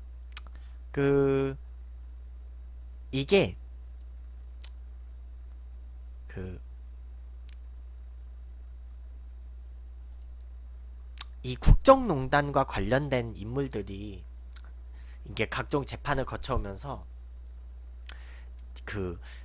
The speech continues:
주장했던 내용들을 쫙 모아보면요. 공통점은 그거예요. 자기가 잘못은 했다. 근데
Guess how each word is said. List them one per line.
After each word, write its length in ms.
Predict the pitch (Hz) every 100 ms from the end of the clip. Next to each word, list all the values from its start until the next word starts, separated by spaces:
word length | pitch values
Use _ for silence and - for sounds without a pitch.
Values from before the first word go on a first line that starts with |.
| -
주장했던 680 | - 135 180 202 208 202 180
내용들을 460 | 117 110 139 139 123
쫙 260 | - 196 -
모아보면요. 800 | 95 110 131 101 95 107 127 - - - - - - - - - - - - - - -
공통점은 640 | - - 190 196 202 180 170
그거예요. 540 | 123 107 92 92 - - - - - - - - - - - - - - - - - - - - - - - - - - -
자기가 380 | - 139 170
잘못은 500 | 196 - 104 135 175
했다. 520 | 185 - 104 107 92 - - - -
근데 340 | 127 156 247